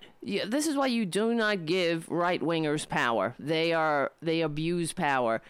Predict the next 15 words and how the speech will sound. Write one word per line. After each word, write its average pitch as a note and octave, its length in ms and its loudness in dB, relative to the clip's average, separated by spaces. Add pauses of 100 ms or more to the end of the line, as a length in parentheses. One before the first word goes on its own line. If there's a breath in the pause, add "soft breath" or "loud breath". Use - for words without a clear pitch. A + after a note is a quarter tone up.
(180 loud breath)
Because G3+ 320 0
this C#4 240 0
poor D4 340 0
woman, A3 480 0 (920 soft breath)
it C4+ 160 2
is C#4 260 0 (280)
the A3 400 0
duty F3+ 720 0 (120)
of F#3 600 0 (560)
a F3+ 140 0
representative G3+ 1120 0 (640 loud breath)
to D3 340 -6 (140)
not F#3 400 0
to D4+ 120 0
manipulate E3 840 0